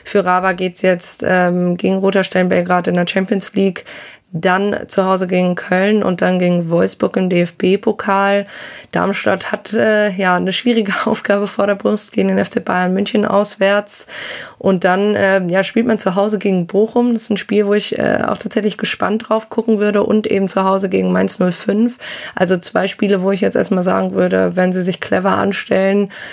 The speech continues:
ähm, könnte da auf jeden Fall was drin sein. Sie haben's ja schon durchaus die Saison gezeigt, wie sie gewinnen können, unter anderem gegen, äh, Werder Bremen. Also bin ich tatsächlich gespannt, was wir von,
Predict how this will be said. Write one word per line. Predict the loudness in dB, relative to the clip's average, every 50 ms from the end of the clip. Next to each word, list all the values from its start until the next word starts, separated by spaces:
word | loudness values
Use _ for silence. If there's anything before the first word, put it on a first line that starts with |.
| -16 -8 -4
ähm, | 0 0 2 2 2 0 -2 -2
könnte | 0 0 0 0 0 0
da | 0 2 2 0
auf | 0 0
jeden | 0 2 2 0
Fall | -2 -2 -2 0 2 2 2 0 0 0
was | -2 -2 -4 -6
drin | -2 0 2 2 2
sein. | 2 2 2 2 2 2 2 0 0 0
Sie | -2 0 0
haben's | 0 0 0 0
ja | 0 0 2 2 2
schon | 0 0 0 0 2
durchaus | 2 0 0 0 -2 -2
die | 0 0
Saison | 0 0 2 0 0 0
gezeigt, | 0 -2 -2 -2 -2 -2 -2 -2 -4 -6 -10 -10 -4
wie | -2 0 0 2
sie | 2 0 0
gewinnen | 0 -2 0 2 2 2 2 0
können, | -2 0 0 2 2 2 2 0 -2 -6 -14 -16 -16 -14
unter | -8 -6 -4
anderem | 0 0 0 0 2
gegen, | 2 2 4 4 4 2 2
äh, | 2 2 2 2 2 2 2 2
Werder | 2 2 2 2 0
Bremen. | -2 0 0 2 2 4 2 2 0 -2 _ _ _ _ _ _ _ _ _ _ _ _ _ _ _ 0
Also | 0 2 2 2 2 2
bin | 2 2
ich | 2 2 -2 -6 -16 _
tatsächlich | -6 -6 -4 -4 -2 -4 -2 0 2 0 0 0 -2
gespannt, | -2 -2 -2 -2 -2 -2 0 0 0 -2 -4 -8 -16 -16 -16 -16 -18 -18 -20 -12 _
was | -2 0 2 2 2 0 0 -2 0
wir | 2 2 4 2 2 0
von, | -2 0 0 2 2 2 2 0 0 -2